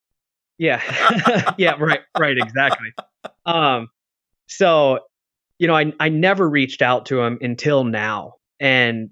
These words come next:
Speaker 1: you know, was really seeing all the flack that he's getting in the media and
Speaker 2: Sure.
Speaker 1: the YouTube videos and all that stuff. And it really resonated with me because I've been there,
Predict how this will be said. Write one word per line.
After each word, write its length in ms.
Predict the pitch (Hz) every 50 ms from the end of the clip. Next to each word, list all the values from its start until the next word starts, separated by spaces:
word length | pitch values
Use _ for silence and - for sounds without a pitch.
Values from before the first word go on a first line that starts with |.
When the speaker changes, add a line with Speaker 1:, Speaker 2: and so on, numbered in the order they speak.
| _ _
Speaker 1:
you 100 | 143 131
know, 80 | 135 127
was 180 | 127 123 123
really 400 | 123 123 131 147 151 147 143 135
seeing 320 | 131 - - 127 123 123 120
all 120 | 120 117
the 80 | 113 107
flack 400 | - _ 120 110 110 107 110 - -
that 100 | 123 120
he's 160 | 117 113 117
getting 180 | 127 123 120 127
in 60 | 117
the 60 | 117 113
media 560 | 113 117 117 117 123 123 120 117 117 117 110
and 100 | 107 104
Speaker 2:
Sure. 140 | 104 120 -
Speaker 1:
the 40 | 254
YouTube 340 | 277 135 139 - 135 117 113
videos 480 | 123 120 123 123 120 120 117 120 117 127
and 80 | 120 117
all 140 | 117 117
that 220 | 117 117 110 - -
stuff. 300 | - 123 117 113 113 - - _ 127
And 300 | 131 127 120 117 117 - - _ _ _ _ _ _ _ _
it 60 | 135
really 240 | 131 151 196 214 185
resonated 560 | 123 120 120 123 - 151 151 143 147 151 143
with 180 | 147 156 151 -
me 320 | 151 156 160 160 165 160 - 131
because 680 | 123 139 131 131 139 139 127 123 123 120 120 120 - - _ _ _ _ _ _ _ _ _ _ _ _ _ _ _ _ _ _ _ _ -
I've 180 | 107 107 101 - _
been 200 | 120 127 156 156
there, 220 | 113 78 - -